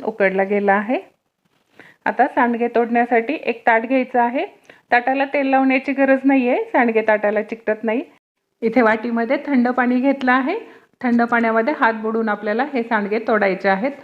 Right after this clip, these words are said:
मटकीच्या सांडग्या इतके बारीक तोडायचे नाहीयेत, थोडे थोडे मोठेच तोडायचे आहेत. तळल्यानंतर हे पॉपकॉर्नसारखे अगदी डबल फुलतात. हे सांडगे तोडायला जास्त वेळ लागत नाही,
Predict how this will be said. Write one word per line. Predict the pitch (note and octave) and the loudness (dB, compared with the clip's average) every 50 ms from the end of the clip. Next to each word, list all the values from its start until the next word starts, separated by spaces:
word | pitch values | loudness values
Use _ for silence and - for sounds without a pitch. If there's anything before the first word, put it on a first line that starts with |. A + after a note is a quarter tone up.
| - - - - - - | -20 -20 -20 -12 -6 -4
मटकीच्या | A#3 A#3 A#3 - - A#3+ A#3+ C#4+ D4 | -4 -4 -4 -4 -4 -2 -2 -2 0
सांडग्या | D4 D4+ C4+ B3 B3 A#3+ A#3+ | 0 0 0 0 0 0 -2
इतके | A#3+ A#3+ A#3+ - - A#3+ | -2 -4 -6 -4 -2 0
बारीक | A#3 A#3+ A#3 A#3+ A#3+ - | 0 0 0 -2 -4 -6
तोडायचे | - B3+ B3 A#3+ B3+ B3+ C4 C4+ | -4 -4 -2 -2 -4 -4 -4 -4
नाहीयेत, | C4 C#4 C#4 C4 B3+ C4+ C#4+ C#4+ | -2 -2 -2 -2 -2 -4 -6 -6
थोडे | - C4+ B3+ A#3 A3+ | -4 -4 -2 -2 -2
थोडे | A#3 B3 B3 D#4 | -2 -2 -2 -2
मोठेच | D#4+ C#4+ B3 - - B3 A#3+ A#3+ - | -2 -2 -2 0 -2 -2 -2 -2 -2
तोडायचे | A3+ G#3+ G3 G3 G3 F#3+ - G3 | -2 0 0 0 0 0 0 0
आहेत. | F#3+ G3+ G#3 C#4+ D#4+ - - - - - - _ - | 0 0 0 -2 -6 -6 -10 -20 -20 -20 -14 _ 0
तळल्यानंतर | B3+ A#3+ A#3+ A#3 A#3 A#3+ A#3+ A#3+ A#3+ A#3 A#3+ A#3+ | 2 4 4 4 4 4 2 2 0 0 -2 -2
हे | A#3+ B3+ | -2 -2
पॉपकॉर्नसारखे | B3+ - B3 A#3+ A#3 A#3 - - A3+ A3+ A#3 A3+ A#3 A#3 A3+ A3+ - D4 | -2 0 0 0 0 -2 -2 -2 0 0 0 0 0 0 0 0 -2 -4
अगदी | - - A3+ A3 A3 G#3+ A#3+ | -4 -2 -4 -4 -2 -2 -2
डबल | A#3 G#3+ G#3+ G3+ F#3+ F#3+ F#3+ G3 | 0 2 2 2 2 2 0 0
फुलतात. | G3 A3+ G#3+ G3 G3 - A#3 E4+ F#4+ - - - - | 0 -2 -4 -2 0 -2 -2 -2 -2 -8 -18 -20 -18
हे | C4 | -18
सांडगे | A#3+ - C4 A#3+ A#3+ A3 A3+ | -16 -16 -16 -14 -14 -14 -14
तोडायला | A3+ A#3 B3 A3+ A3+ A#3 A3+ A#3+ C4 | -14 -14 -14 -14 -12 -14 -14 -14 -16
जास्त | C4+ A#3+ A#3 B3 A#3+ _ - | -16 -14 -16 -16 -16 _ -18
वेळ | A#3 A#3 A#3 A3+ A#3 | -16 -16 -14 -14 -14
लागत | A3+ A3+ A3+ A3+ G#3+ A3 | -14 -16 -16 -18 -18 -18
नाही, | B3 C4+ | -18 -18